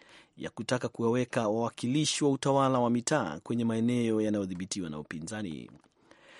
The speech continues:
Amesema kuwa mapigano yanashuhudiwa kwenye majimbo ya Central, Equatoria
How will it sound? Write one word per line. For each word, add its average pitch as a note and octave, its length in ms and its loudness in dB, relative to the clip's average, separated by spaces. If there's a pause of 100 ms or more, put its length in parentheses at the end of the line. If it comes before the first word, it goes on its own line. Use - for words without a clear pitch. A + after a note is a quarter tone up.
(160)
Amesema F#3 320 4
kuwa D3+ 380 10
mapigano C#3 640 6 (280)
yanashuhudiwa A2 600 0
kwenye B2+ 180 4
majimbo B2+ 400 4
ya A#2 60 4
Central, C3 580 2 (200)
Equatoria C3 680 2